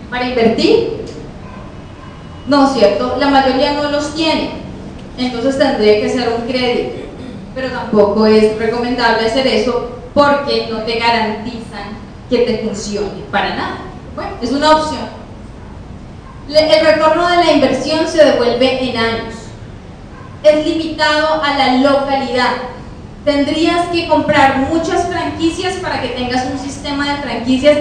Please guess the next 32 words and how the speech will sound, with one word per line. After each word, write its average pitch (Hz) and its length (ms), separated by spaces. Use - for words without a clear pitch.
y - 60
que 254 300
tú 254 100
no 262 280
dependas 262 640
de 196 80
ellas. 190 540
Que 247 120
tú 254 100
no 247 160
tengas 269 300
que 247 160
irte 240 160
a 269 80
trabajar 226 440
a 214 100
la 233 80
franquicia 262 640
mañana 247 560
y - 200
noche, - 280
¿sí? - 280
Pero 294 160
entonces, 269 440
¿qué 311 100
requerirías 269 760
más 262 340
que? 370 260
Más 220 220
capital. 202 600
Muy 196 140
bien. 190 260